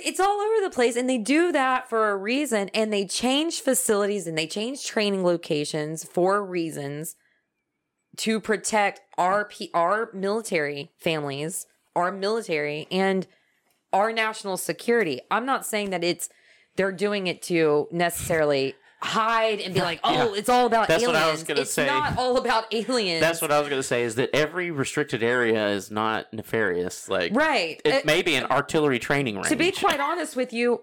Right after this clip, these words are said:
Speaker 1: most of them are not nefarious.
Speaker 2: <laughs> Right.
Speaker 1: It, it, there's, I believe, I, do I believe that,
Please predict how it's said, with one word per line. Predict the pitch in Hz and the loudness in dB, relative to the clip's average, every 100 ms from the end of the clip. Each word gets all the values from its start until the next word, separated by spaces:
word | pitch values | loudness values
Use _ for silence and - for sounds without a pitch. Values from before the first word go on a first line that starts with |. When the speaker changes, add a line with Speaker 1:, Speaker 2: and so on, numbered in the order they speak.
| - | -2
Speaker 1:
most | 208 262 359 - - | 0 2 2 0 0
of | 226 170 | 0 0
them | 175 143 143 _ _ _ - | -4 -4 -8 _ _ _ 0
are | 226 226 | 2 2
not | 220 214 220 | 2 0 0
nefarious. | 196 156 - 196 160 139 113 139 | -6 -6 0 2 2 0 -2 -2
Speaker 2:
<laughs> | |
Right. | 127 120 - - - | 0 -2 -6 -6 2
Speaker 1:
It, | 240 226 | 2 2
it, | 226 - - | -2 -8 0
there's, | 262 247 - - 147 - - _ _ _ _ - | 0 0 -6 -18 -18 -18 -20 _ _ _ _ -2
I | 233 403 494 | 0 2 0
believe, | 349 294 302 247 - - | 0 0 0 0 -6 -6
I, | 208 - 175 - | -4 -4 -8 -14
do | 147 226 | -2 2
I | 233 269 | 2 2
believe | 254 233 196 208 208 185 - | 0 0 0 0 -2 -4 -2
that, | 180 160 | 0 0